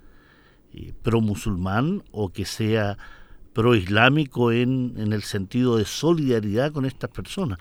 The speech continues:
Si recordamos lo que fue Charlie Hebdo, lo que fueron los atentados en Manchester, en Londres, etcétera, etcétera, etcétera, donde los,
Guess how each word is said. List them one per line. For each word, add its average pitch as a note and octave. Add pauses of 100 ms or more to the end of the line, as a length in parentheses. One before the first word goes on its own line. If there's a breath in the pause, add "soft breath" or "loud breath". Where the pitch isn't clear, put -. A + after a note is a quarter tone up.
(220 loud breath)
Si -
recordamos E3
lo D3
que A2
fue C#3+
Charlie A2+
Hebdo, A2+
lo G2+
que -
fueron A#2
los G#2
atentados G2
en G2
Manchester, G#2 (260 loud breath)
en G2
Londres, G#2
etcétera, C3+
etcétera, A2+
etcétera, G2+ (520 loud breath)
donde A#2+
los, A#2